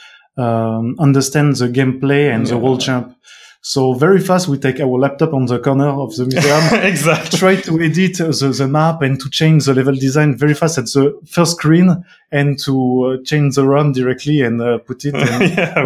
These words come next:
Speaker 2: was
Speaker 1: actually,
Speaker 2: fun.
Speaker 1: it was a very, uh, uh, good moment to, to learn how to, to get the feedback
Speaker 2: Yeah,
Speaker 1: directly.
Speaker 2: I mean, if you can get, take your game to any local events,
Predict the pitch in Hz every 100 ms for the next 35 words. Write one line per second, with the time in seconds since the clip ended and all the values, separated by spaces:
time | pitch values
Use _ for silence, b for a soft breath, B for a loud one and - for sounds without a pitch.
0 | 151 180 156 147 185 170 151 143 127 151
1 | 156 147 160 160 131 127 117 b b b
2 | 135 123 120 117 123 160 147 143 156 156
3 | 127 123 127 127 - 139 143 147 127 127
4 | 135 - 123 120 117 117 - 113 113 110
5 | 143 120 - 131 143 139 175 151 143 165
6 | 185 180 175 - 175 220 214 214 196 185
7 | - - - 185 180 147 156 160 175 160
8 | 143 143 147 151 143 143 - 143 127 131
9 | 143 156 - - - -